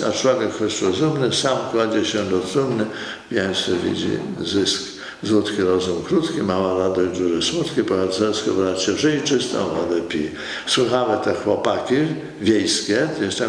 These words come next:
koło, chyba koło Lublina to było, na ognisku, narodziły się, no i potem dzięczesce zaśpiewają. No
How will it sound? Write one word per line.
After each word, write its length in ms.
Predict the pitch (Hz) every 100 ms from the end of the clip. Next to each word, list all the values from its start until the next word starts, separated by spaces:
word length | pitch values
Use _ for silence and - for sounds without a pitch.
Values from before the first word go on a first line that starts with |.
| 104
koło, 260 | 110 117 98
chyba 320 | 117 107 101 117 -
koło 180 | 107 90
Lublina 440 | 92 90 104 110
to 160 | 117 120
było, 360 | 113 113 - - - - -
na 160 | 107
ognisku, 560 | 101 92 101 - 151 151 147 - -
narodziły 600 | 104 92 82 104 120 143
się, 240 | - 139 139 101
no 100 | 113
i 80 |
potem 420 | 113 110 - 107 98
dzięczesce 640 | 101 95 117 110 - 87
zaśpiewają. 680 | 82 82 - 87 85 82 82 - - - -
No 80 | 82